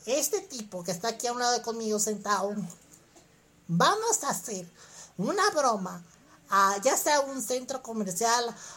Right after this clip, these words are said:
o si usted tiene así inquietud de hacerle una bromilla a alguien, con todo gusto, con todo gusto, usted mándeme su mensaje de texto. ¿A qué teléfono me dijo que se lo mandara?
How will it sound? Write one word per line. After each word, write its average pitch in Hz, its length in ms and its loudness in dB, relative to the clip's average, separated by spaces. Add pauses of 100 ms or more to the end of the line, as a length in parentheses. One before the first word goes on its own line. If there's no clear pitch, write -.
o 202 200 6
si 220 180 2
usted 294 340 4
tiene 320 840 -2
así - 320 -6
inquietud 247 440 -6
de 247 100 -2
hacerle 247 360 -4
una 277 220 -4
bromilla 226 840 -2 (440)
a 180 300 2
alguien, 214 520 -4 (760)
con 214 240 -2
todo 349 320 0
gusto, 349 560 0 (560)
con 175 240 -2
todo 381 140 -2 (280)
gusto, 381 360 0
usted 220 320 -2
mándeme 262 600 0
su 226 120 -6
mensaje 226 420 -2
de 233 120 -2
texto. 226 500 -4 (300)
¿A - 120 0
qué 269 80 0
teléfono 254 720 4
me 247 140 -6
dijo 262 400 -8
que 240 200 -4
se 240 120 -6
lo 247 40 -10
mandara? 254 300 -4